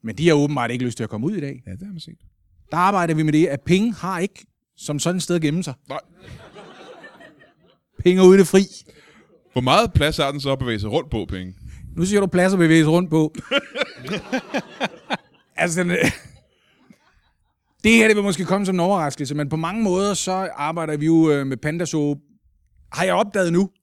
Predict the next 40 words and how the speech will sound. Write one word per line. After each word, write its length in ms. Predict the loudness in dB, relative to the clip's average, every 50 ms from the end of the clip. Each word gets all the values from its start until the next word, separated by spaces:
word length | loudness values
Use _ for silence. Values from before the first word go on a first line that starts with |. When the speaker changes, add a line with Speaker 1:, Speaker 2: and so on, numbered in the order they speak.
| _ _ _ _ _ _ _ _ _
Speaker 1:
på 80 | -6 -4
samme 200 | -4 -2 -2 -2
måde 200 | 0 0 0 -2
som, 320 | -2 -4 -4 -4 -4 -4
øh, 280 | -4 -4 -4 -4 -6 -6 -10 _ _ _ _ _ _ _ _ _ _ _ _ _ _ _ _ _ _ _ _ _ _ _ _ -2
Paul 200 | 0 0 0 2
Paul 220 | 2 2 2 2
håndterer 300 | 0 -2 -2 -2 -2 -2
hunden, 240 | 0 0 -2 -2 -4
når 80 | -6
han... 240 | -6 -6 -6 -6 -6
Øh, 300 | -8 -8 -10 -10 -14 -16 -18 -20 _ _ _ _ _ _ _ _ _ _ _ _ _ _ _ _ _ _ _ _ _ _ _ _ _ _ _ _ -20 -20 -20 -20 -20 -20 -20 _ _ _ _ _ -20 _ -12
Speaker 2:
Så 120 | -8 -6 -2
man 60 | -2
Speaker 1:
håndterer 160 | 0 0 0 0
Speaker 2:
ankommer 200 | 2 2 0 0
Speaker 1:
hunden. 120 | 0 -2
Speaker 2:
til 100 | -6 -6
den 80 | -6 -6
her 120 | -8 -8
zoo. 260 | -8 -8 -10 -10 -12 -14 _ _ -12
Speaker 1:
Ja. 180 | -10 -10 -10 -10 _ _ _ -14
Speaker 2:
Man 100 | -8 -6
parkerer 240 | -4 -4 -2 -2 -4
sin 160 | -2 -4 -4
bil. 240 | -4 -6 -6 -8 -14 _ _ _ _ _ _ _ _ _ _ _ -14
Man, 220 | -12 -10 -10 -8
øh, 80 | -10 -10
betaler 260 | -8 -6 -6 -6 -4 0
otte 220 | 2 2 2 2 0
hundrede 220 | -2 -4 -6 -8
kroner 240 | -10 -10 -10 -10 -10
i 40 | -12
indgangen. 320 | -12 -14 -14 -16 -18 -20 _ _ -4
Speaker 1:
Nu 60 | -2
siger 140 | 2 4 4
du, 60 | 4 4
parker 300 | 2 0 0 0 0 0
sin 160 | -2 -4 -2
bil. 220 | -2 -4 -4 -6